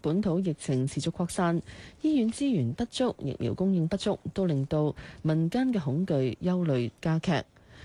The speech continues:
台灣嘅疫情三級警戒已經延長去到本月二十八號，有專家話，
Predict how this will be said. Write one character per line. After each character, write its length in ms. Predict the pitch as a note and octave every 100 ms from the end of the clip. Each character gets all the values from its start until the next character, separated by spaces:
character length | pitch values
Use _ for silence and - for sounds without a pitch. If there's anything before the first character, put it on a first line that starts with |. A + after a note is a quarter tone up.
| - -
台 120 | C#2+
灣 200 | C3+ D#3+
嘅 60 | D3+
疫 120 | C#3
情 360 | - C3+ A#2+ C3
三 180 | F#3+
級 120 | G3 G3
警 200 | C#3 D3
戒 200 | F3+ D#3
已 40 | D#3
經 200 | G3 G3
延 160 | B2+ B2
長 260 | B2 A#2+
去 80 | D#3+
到 120 | D#3+
本 200 | - C3+
月 140 | G3+ C#3+
二 60 |
十 140 | C#3+ D3
八 160 | D#3
號， 340 | - D3 A#2 - - - - -
有 180 | B2
專 180 | D3 F3+
家 160 | F3 E3
話， 300 | C#3 C3